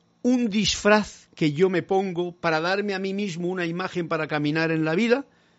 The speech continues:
durante todas mis vidas, tus vidas. Eso lo hemos llevado y lo seguimos llevando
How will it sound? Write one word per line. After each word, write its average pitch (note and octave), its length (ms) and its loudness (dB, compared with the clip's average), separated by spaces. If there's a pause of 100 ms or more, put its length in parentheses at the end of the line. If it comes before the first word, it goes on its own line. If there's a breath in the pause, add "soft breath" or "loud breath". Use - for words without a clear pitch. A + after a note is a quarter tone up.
(800 soft breath)
durante C#3+ 720 0
todas F#3+ 1000 0
mis C4 800 2
vidas, D3 960 -2 (360)
tus A#3+ 400 -2
vidas. - 680 -10 (680 soft breath)
Eso - 200 -4
lo D#3+ 80 -2
hemos G3+ 180 -4
llevado G#3 280 -6 (540)
y C#3 80 -2
lo C3 120 -2
seguimos D3 360 -6
llevando F#3+ 380 -2